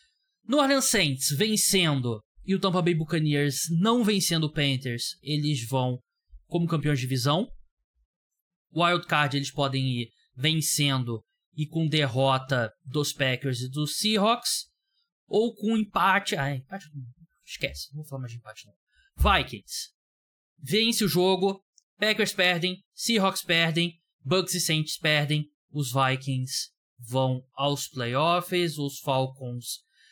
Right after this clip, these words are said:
se eles vencerem o New Orleans Saints e o Tampa Bay Buccaneers perder pro Panthers, eles vencem a divisão e eles não têm chance de ir para o wild card.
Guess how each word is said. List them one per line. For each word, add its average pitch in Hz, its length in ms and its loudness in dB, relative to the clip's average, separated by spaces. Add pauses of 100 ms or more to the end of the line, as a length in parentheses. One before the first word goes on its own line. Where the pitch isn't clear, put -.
(140)
se - 160 -2
eles 180 160 0
vencerem 156 400 0
o 143 60 0
New 139 80 0
Orleans 135 280 -2
Saints 131 280 -4
e 139 40 -6
o 135 60 -6
Tampa 135 240 -6
Bay 123 140 -6
Buccaneers 120 880 -8 (340)
perder 135 560 0
pro 135 160 -8
Panthers, 123 640 -4 (400)
eles 151 320 -2
vencem 139 340 -2
a 135 40 -2
divisão 151 680 0
e 202 160 0
eles 185 240 0
não 190 180 -2
têm 202 220 -6
chance 160 720 -4 (320)
de 135 220 -2
ir 139 360 0 (340)
para 143 540 2
o 147 280 0
wild 139 320 2
card. 107 500 -8